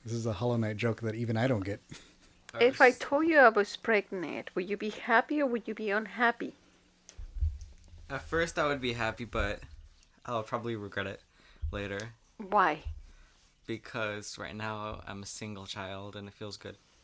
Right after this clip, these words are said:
Speaker 2: <laughs>
Speaker 3: But I have to admit, I do miss Lizzie. Like, like, sh-, she was annoying, but I miss her annoying side. Like, I, I really miss her a lot.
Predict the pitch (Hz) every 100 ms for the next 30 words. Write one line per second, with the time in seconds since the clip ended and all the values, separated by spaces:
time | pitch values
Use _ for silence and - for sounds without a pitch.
0 | - _ _ - 330 - - - - 679
1 | - - - 554 - 440 - 117 113 -
2 | 135 139 139 131 113 - 117 113 104 117
3 | 127 120 110 - 101 104 117 - _ _
4 | _ _ - 226 269 - 285 147 127 -
5 | - - - - - - _ - - -
6 | - 139 143 151 135 127 117 107 - 127
7 | 123 113 - 104 98 98 98 98 92 101
8 | 113 _ _ _ - 113 110 - 139 139
9 | 143 147 131 120 113 117 101 95 92 101